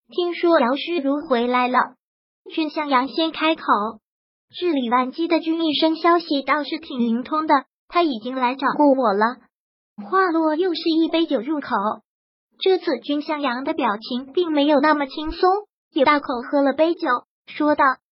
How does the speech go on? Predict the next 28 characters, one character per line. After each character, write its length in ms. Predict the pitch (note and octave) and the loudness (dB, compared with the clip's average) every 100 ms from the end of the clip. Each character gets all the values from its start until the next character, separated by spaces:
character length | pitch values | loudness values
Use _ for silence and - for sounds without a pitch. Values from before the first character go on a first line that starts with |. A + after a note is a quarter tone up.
| _ | _
：“他 120 | D#4 | -4
这 180 | C#4+ D#4 | 0 0
个 120 | D4+ | 0
时 200 | C#4 C#4 | 0 0
候 280 | C#4 D#4 D4 | 2 2 0
突 140 | - D#4 | -2 -2
然 200 | C4 - | -2 -2
回 240 | A#3+ A3 | -4 0
来， 140 | C4 C#4 - _ _ - | 4 4 2 _ _ -10
肯 220 | D4+ A#3 | -8 -4
定 100 | E4 B4+ | -4 -2
是 80 | F4 | -4
听 220 | D#4+ D#4+ | -4 -2
到 140 | E4+ D#4+ | 0 0
了 120 | C#4+ | -2
你 200 | D4 A#3+ | -2 0
跟 180 | C#4+ D#4+ | 0 2
柳 180 | D#4+ | 0
微 200 | C#4 C4 | 0 -2
微 220 | B3+ C#4+ D4+ | 2 2 4
的 100 | D4+ | 0
事， 320 | - E4+ E4 _ _ | 0 -4 -6 _ _
你 160 | D4+ F4+ | -10 -6
怎 160 | D#4+ B3+ | -4 -4
么 120 | C#4+ | -4
打 180 | - - | -6 -8
算 300 | - D#4+ | 0 0
的？” 80 | C#4+ | 2